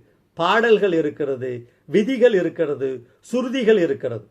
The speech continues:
ஆர் எம் எஸ் அஸ்ட்ரோ அகாடமி நான்கு தூண்களில் நிறுவப்பட்டிருக்கிறது. ஒரு தூண் விதி, இன்னொரு தூண் சுருதி, இன்னொரு தூண் விதி விளக்கம், இன்னொரு தூண் சுருதி விளக்கம். எனக்கு விதிகளை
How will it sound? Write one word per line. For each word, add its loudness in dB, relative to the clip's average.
ஆர் 2
எம் 2
எஸ் -2
அஸ்ட்ரோ 0
அகாடமி -2
நான்கு 0
தூண்களில் -2
நிறுவப்பட்டிருக்கிறது. -6
ஒரு 6
தூண் -2
விதி, -4
இன்னொரு 2
தூண் 0
சுருதி, -6
இன்னொரு 4
தூண் 2
விதி -2
விளக்கம், -2
இன்னொரு -4
தூண் -4
சுருதி -6
விளக்கம். -8
எனக்கு -2
விதிகளை 0